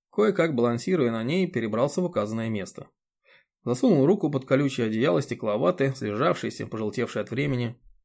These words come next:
Пошарил, почти сразу пальцы ощутили чуть шершавый теплый пластик. "Нашел!" крикнул Яр. "Их там три, да?" "Ага",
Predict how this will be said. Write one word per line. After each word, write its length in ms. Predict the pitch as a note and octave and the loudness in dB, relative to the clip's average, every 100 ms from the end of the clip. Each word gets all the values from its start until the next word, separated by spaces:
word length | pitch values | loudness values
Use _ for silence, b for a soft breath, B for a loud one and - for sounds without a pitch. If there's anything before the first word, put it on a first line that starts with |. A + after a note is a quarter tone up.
| _ | _
Пошарил, 640 | - C3 F#3+ G#3 E3 D3+ - _ - | -4 -2 2 2 2 -2 -8 _ -8
почти 280 | A#2 - A2+ | -6 -2 -2
сразу 300 | A#2 E3+ E3+ | 0 0 0
пальцы 320 | A2+ D#3 - | 2 0 0
ощутили 480 | - A#2 - D#3+ C3+ | -4 -4 -4 -2 -2
чуть 180 | B2+ A#2 | -4 -6
шершавый 520 | A2+ - A2+ C#3 E3 | -6 -4 -2 -2 -2
теплый 320 | G#2 F#2+ A2+ | -4 -4 -6
пластик. 500 | A#2+ F#2 - - _ _ _ B B B | -2 -4 -6 -18 _ _ _ B B B
"Нашел!" 720 | - F3+ F#3+ C4 A3 F3 - _ - | -2 0 6 6 8 6 2 _ -6
крикнул 340 | B2+ C3 A#2+ | -4 -2 -2
Яр. 300 | A#2 G#2+ B2 _ _ - | 0 -2 -6 _ _ -6
"Их 140 | D#3+ | 2
там 200 | A3 A3 | 4 6
три, 200 | B3 A3 | 6 6
да?" 340 | C#3+ G#3+ B3 _ _ _ _ _ | 4 2 0 _ _ _ _ _
"Ага", 600 | - C#3 B2+ D3 F3 F3+ | 0 4 6 6 4 2